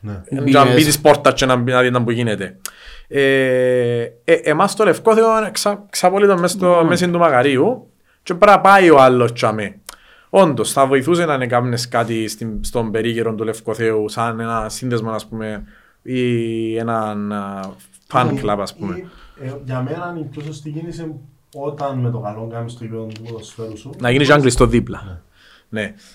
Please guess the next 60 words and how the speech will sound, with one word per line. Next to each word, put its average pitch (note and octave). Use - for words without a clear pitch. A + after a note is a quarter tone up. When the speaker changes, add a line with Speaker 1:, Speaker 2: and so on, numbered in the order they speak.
Speaker 1:
Να A2+
Speaker 2:
Ε, A2+
Speaker 1:
μπορείς B2+
να C#3
έχεις -
ή D3
τον B2
μπάσκετ C#3+
σου, -
είτε C3
το, A#2+
ε, A2+
Speaker 2:
ναι, D3
διότι C#3
Speaker 1:
ποδόσφαιρο -
Speaker 2:
παλιά, C3
Speaker 1:
σου, D#3+
Speaker 2:
τον C3+
καιρό A#2
του B2
Speaker 1:
να, C3
Speaker 2:
Μακ- D3+
Speaker 1:
να D#3
γίνει D3+
ένα E3+
πιο E3
ωραίο F3
match F#3
day. D#3
Δηλαδή B2
να D3+
ξέρουν B2+
Speaker 2:
Ναι. -
Speaker 1:
οι -
Κυριακές D3+
σου -
ένα F3
αποέλ. C3
Speaker 2:
Ναι, F#3
διότι F3+
είναι E3
πιο D3+
εύκολο. E3+
Ας A#2
πούμε, D#3
να, D#3
ας A2+
πούμε, B2+
τούτο C#3
πράγμα D3
συνέβαινε, B2
διότι, A2+
ε, G2
τον A2+
καιρό G#2+
που B2+
παίζαμε B2+
στο D3
Μακάριο, G#2+
Speaker 1:
Ναι. G2